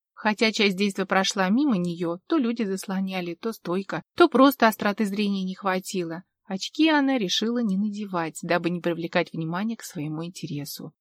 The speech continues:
Но стоило Эрни вернуться, как её стойкость тут же пала. «Ну что?» —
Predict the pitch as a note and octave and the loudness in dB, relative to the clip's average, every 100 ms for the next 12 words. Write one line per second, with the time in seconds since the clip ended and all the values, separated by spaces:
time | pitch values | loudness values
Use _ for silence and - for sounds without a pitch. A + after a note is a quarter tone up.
0 | _ _ _ _ F3 F3+ - - G3+ F3+ | _ _ _ _ -4 -4 -4 -2 0 0
1 | - F#3+ E3+ D#3+ E3 E3+ F#3 C4+ - G3+ | 0 0 0 -4 -4 -2 0 -2 -4 -6
2 | E3+ E3+ E3+ D#3+ - F#3 G#3+ B3 - D#3+ | -6 -4 -2 -4 -4 -6 -4 -6 -6 -6
3 | D#3+ F3 - F3+ E3+ D3+ - _ _ _ | -4 -6 -10 -12 -8 -8 -10 _ _ _
4 | _ - C4+ - - E4 A#3+ | _ -6 2 4 8 8 6